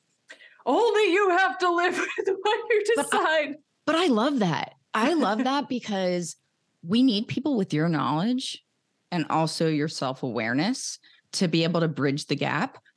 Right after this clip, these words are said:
Speaker 2: for people who don't have the knowledge and are just, like, blindly devoted and not considering how life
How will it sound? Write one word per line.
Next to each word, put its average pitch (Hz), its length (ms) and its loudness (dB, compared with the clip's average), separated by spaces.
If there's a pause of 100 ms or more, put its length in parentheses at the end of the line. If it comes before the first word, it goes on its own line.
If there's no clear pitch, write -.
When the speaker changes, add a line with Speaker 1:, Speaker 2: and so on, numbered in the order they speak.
Speaker 2:
for 170 140 -2
people 160 400 -2
who 160 240 0
don't 147 360 -2
have 165 200 -2
the 175 100 -2
knowledge 156 680 -2 (320)
and 170 120 0
are 156 100 2
just, 160 260 -4
like, 147 220 -4
blindly 143 840 -2 (420)
devoted 143 640 0
and 135 420 0
not 131 320 -2 (180)
considering 139 760 0 (920)
how 151 400 -2
life 139 560 -2